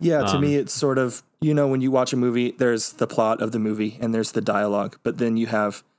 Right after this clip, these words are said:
Speaker 1: all these sort of invisible factors of color grading and, like, prop design and, and all this sort of things that you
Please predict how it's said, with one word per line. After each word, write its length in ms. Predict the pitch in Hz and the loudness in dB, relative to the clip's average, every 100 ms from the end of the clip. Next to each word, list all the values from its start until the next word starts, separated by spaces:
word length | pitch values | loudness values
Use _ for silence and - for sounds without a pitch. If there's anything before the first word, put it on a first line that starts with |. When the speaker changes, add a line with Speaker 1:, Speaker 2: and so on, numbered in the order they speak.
| _ _ _ _ - | _ _ _ _ 0
Speaker 1:
all 200 | 120 120 | 2 2
these 240 | 123 117 | 0 0
sort 280 | - 127 113 | 0 2 2
of 280 | 110 104 - _ _ _ _ | 2 0 -6 _ _ _ _
invisible 840 | 127 117 110 113 113 120 120 117 - | -2 0 0 0 2 2 2 0 -8
factors 800 | - - 113 113 127 127 120 - | -16 -4 -2 0 0 0 0 -2
of 220 | 113 104 - - - | -2 -4 -10 -14 -4
color 260 | 120 120 | 0 0
grading 560 | 117 120 117 117 120 123 | 0 0 2 0 0 -2
and, 280 | 113 110 107 | -2 0 -2
like, 180 | 90 | -4
prop 240 | - 123 123 | -2 -2 -2
design 540 | 123 120 113 113 113 | -4 0 0 0 0
and, 140 | 110 - | -2 -2
and 120 | 110 | -2
all 100 | 117 | 0
this 260 | 123 120 113 - | -2 -4 -6 -8
sort 260 | - 120 | -4 -2
of 80 | 117 | -2
things 360 | - 117 113 110 | -2 0 -2 -2
that 140 | 113 | -2
you 160 | 117 | -2